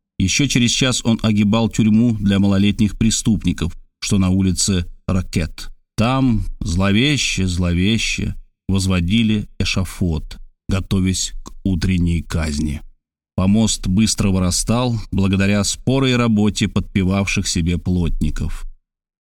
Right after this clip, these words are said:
Мишель хотел бежать от этого зрелища, но споткнулся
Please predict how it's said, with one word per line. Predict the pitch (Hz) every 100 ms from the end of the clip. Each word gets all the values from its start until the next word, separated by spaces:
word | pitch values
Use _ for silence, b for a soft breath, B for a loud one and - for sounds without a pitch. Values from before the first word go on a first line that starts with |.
| -
Мишель | 98 120 113
хотел | 113 104 110
бежать | 98 101 95 120 110
от | 101 -
этого | 107 104 104
зрелища, | 107 110 101 - 98 90 -
но | 98 98
споткнулся | - 101 - 113 135 120 - 98